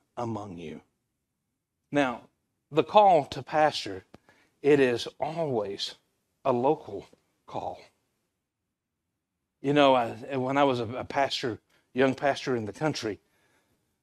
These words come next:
uh, there were times I was very jealous. I was very jealous of some of my friends. Some of my friends who had churches that didn't have the problems that my church had.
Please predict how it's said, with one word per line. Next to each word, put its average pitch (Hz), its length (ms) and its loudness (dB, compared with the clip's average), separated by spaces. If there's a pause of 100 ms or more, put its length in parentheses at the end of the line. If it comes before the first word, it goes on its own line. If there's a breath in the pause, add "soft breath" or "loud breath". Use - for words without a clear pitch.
uh, 120 160 -8
there 127 120 0
were 143 80 0
times 151 320 -2
I 135 60 2
was 117 120 -2
very 127 180 0
jealous. 120 500 -2 (300)
I 120 100 -8
was 117 100 -6
very 135 240 2
jealous 135 400 -2
of 117 80 -4
some 131 200 -2
of 117 60 -4
my 107 140 -8
friends. 120 580 -6 (760)
Some 156 220 2
of 139 60 0
my 131 140 2
friends 156 480 2
who 147 200 4
had 131 260 2
churches 156 420 -2
that 120 140 -6
didn't 123 220 -2
have 123 180 -8
the 107 60 -8
problems 120 480 -4
that 131 120 -6
my 117 160 -8
church 101 300 -8
had. 123 320 -8